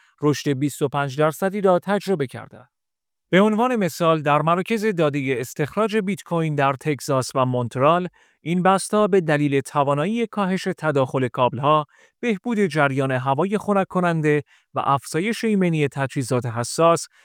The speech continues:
عملکردی بی‌نظیر از خود نشان دادند و مورد تحسین کارشناسان،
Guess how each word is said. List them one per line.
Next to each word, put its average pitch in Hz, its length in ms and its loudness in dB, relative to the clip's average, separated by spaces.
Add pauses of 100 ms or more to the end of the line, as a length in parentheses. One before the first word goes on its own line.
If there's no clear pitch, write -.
(160)
عملکردی 135 640 2
بی‌نظیر 185 640 0
از 131 140 -2
خود 120 240 -2
نشان 113 260 -6
دادند 110 380 -12 (420)
و 127 100 2
مورد 127 360 2
تحسین 202 540 -2
کارشناسان، 175 840 0